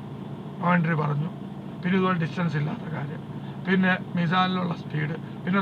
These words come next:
റോഡിലെ സൈഡിൽ വണ്ടി പാർക്ക് ചെയ്യുക, പിന്നെന്തുവാ ഓവർടേക്കിങ്, അത് ചിലയിടത്ത് കൂടുതലാണ്, ചിലയിടത്ത് ഓവർടേക്കിങ് കൂടുതലാണ്. പിന്നെ സ്പീഡ് അത് ക്യാമറ അടിക്കും, എൺപതിന് ശേഷം അടിക്കും. ചില ബോക്സ് ക്യാമറ എൺപത്തഞ്ചിന് ശേഷമേ അടിക്കത്തുള്ളൂ.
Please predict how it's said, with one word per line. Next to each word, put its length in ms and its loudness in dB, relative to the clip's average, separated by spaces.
റോഡിലെ 320 2
സൈഡിൽ 460 -2
വണ്ടി 180 4
പാർക്ക് 240 2
ചെയ്യുക, 540 -6
പിന്നെന്തുവാ 480 6
ഓവർടേക്കിങ്, 760 4
അത് 160 4
ചിലയിടത്ത് 360 0
കൂടുതലാണ്, 680 0
ചിലയിടത്ത് 340 -2
ഓവർടേക്കിങ് 500 0
കൂടുതലാണ്. 340 -8
പിന്നെ 260 4
സ്പീഡ് 360 2
അത് 100 2
ക്യാമറ 440 4
അടിക്കും, 260 -10
എൺപതിന് 320 4
ശേഷം 340 0
അടിക്കും. 260 -2
ചില 200 10
ബോക്സ് 220 6
ക്യാമറ 260 6
എൺപത്തഞ്ചിന് 420 2
ശേഷമേ 280 8
അടിക്കത്തുള്ളൂ. 380 -4